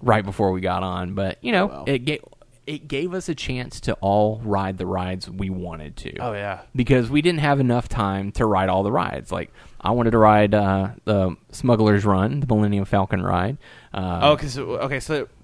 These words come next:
Speaker 2: the Mickey broke down.
Speaker 1: Yes.
Speaker 2: And then they gave us fast passes.
Speaker 1: Right.
Speaker 2: And then, yeah, like you said, and, uh, me and Kelsey rode Rock and Roller Coaster.
Speaker 1: Mm-hmm.
Speaker 2: You did Smuggler's Run, and Daryl
Speaker 1: Yeah.
Speaker 2: did, um,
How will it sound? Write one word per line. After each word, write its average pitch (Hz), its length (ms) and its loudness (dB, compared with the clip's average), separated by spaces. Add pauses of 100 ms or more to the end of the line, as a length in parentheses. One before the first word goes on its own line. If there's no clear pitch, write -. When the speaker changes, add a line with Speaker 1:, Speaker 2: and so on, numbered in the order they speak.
(180)
Speaker 2:
the 123 80 -10
Mickey 180 340 -4
broke 131 420 -4
down. 117 440 -8 (160)
Speaker 1:
Yes. - 420 -4
Speaker 2:
And 123 140 -6
then 123 260 -4
they 120 100 -4
gave 117 160 -6
us 113 120 -10
fast 104 320 -6
passes. 101 480 -10
Speaker 1:
Right. 95 240 -2 (440)
Speaker 2:
And 107 140 -12
then, 104 80 -12
yeah, 101 220 -6
like 98 160 -10
you 98 60 -20
said, 104 200 -12
and, 101 100 -12
uh, 98 380 -8
me 117 220 -6
and 117 80 -8
Kelsey 110 560 -6
rode 101 400 -4
Rock 101 260 -4
and 107 80 -8
Roller 95 160 -6
Coaster. 101 380 -10
Speaker 1:
Mm-hmm. 98 320 -4
Speaker 2:
You 110 60 -6
did 107 200 -8
Smuggler's 101 480 -10
Run, 98 200 -10
and 95 140 -14
Daryl 101 220 -4
Speaker 1:
Yeah. 101 100 -4
Speaker 2:
did, 98 320 -6
um, 95 400 -12